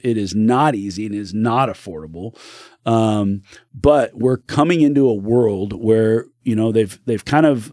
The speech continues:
led us on with this lower class, middle class, upper class, income levels and all these things.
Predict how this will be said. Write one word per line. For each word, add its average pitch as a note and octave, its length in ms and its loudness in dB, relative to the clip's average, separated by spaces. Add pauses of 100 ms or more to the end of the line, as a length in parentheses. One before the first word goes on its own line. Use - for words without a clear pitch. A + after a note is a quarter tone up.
led B2 260 2
us A#2 220 -2
on A#2 260 0
with G2 140 -8
this G2+ 260 -6
lower G#2+ 360 -2
class, G#2+ 420 -8
middle G#2 300 -4
class, G2 440 -10
upper G2+ 240 -8
class, G2 560 -10
income G2+ 400 -6
levels F#2 380 -8
and F#2+ 100 -8
all F#2 120 -8
these F2+ 200 -10
things. F2+ 380 -10